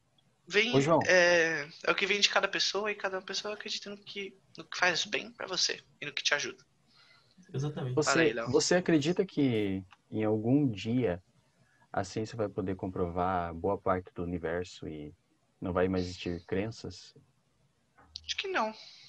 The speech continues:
Speaker 1: Sempre vai ter
Speaker 2: Algum
Speaker 1: crença.
Speaker 2: dia.
Speaker 1: Crença faz parte. E é bom.
Speaker 3: Léo,
Speaker 1: É
Speaker 3: você
Speaker 1: bom.
Speaker 3: tem milhares de dezenas de crenças.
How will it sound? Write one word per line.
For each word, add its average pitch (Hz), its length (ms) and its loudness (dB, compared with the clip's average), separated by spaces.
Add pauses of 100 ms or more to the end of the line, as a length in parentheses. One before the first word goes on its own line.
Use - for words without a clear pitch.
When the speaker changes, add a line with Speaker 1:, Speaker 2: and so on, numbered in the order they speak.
(320)
Speaker 1:
Sempre 320 240 -6
vai 226 100 4
ter 175 120 2
Speaker 2:
Algum 104 120 4
Speaker 1:
crença. 131 260 4
Speaker 2:
dia. 113 360 2 (100)
Speaker 1:
Crença 214 300 0
faz 226 200 2
parte. - 640 0 (220)
E 160 80 0
é 165 40 6
bom. 151 240 2 (840)
Speaker 3:
Léo, 131 200 6
Speaker 1:
É 107 40 4
Speaker 3:
você 131 220 2
Speaker 1:
bom. 127 40 -2
Speaker 3:
tem 135 200 4 (180)
milhares 110 680 4
de 110 120 0
dezenas 104 440 0
de 101 80 -2
crenças. 104 520 -4